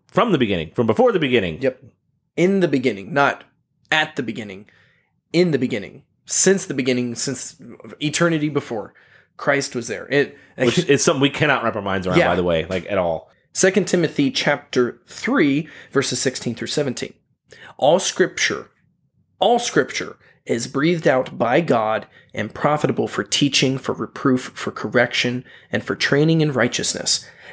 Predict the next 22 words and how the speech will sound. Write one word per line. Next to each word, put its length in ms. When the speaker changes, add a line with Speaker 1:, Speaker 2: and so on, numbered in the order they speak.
Speaker 2:
that 340
the 100
man 400
of 140
God 280
may 180
be 300
complete, 800
equipped 400
for 260
every 220
good 200
work." 380
Real 140
quick 260
context, 720
what 300
is 440
Paul 340
saying? 440
All 140
scripture. 520